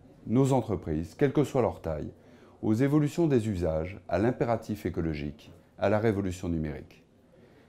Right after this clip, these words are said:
Préparer nos métiers, nos chefs d'entreprise, leurs salariés, aux innovations et aux projets disruptifs qui viennent parfois les bousculer.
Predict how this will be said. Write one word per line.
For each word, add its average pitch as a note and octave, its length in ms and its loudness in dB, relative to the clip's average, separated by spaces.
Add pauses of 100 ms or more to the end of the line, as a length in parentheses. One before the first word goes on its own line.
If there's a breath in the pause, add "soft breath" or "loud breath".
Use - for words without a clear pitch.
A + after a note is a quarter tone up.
(240 soft breath)
Préparer C3 760 4 (260)
nos E2+ 120 0
métiers, F#2 500 4 (100)
nos F#2 100 -2
chefs C3 240 2
d'entreprise, E2 640 -2 (100)
leurs F#2+ 160 0
salariés, F2+ 560 2 (440 soft breath)
aux G2 140 0
innovations A#2+ 680 2 (220)
et G#2 100 0
aux A2 80 2
projets C3+ 360 0
disruptifs B2 840 -6 (480 soft breath)
qui G2+ 100 -2
viennent A2 220 2
parfois - 320 0
les F#2 100 -2
bousculer. F2+ 680 -4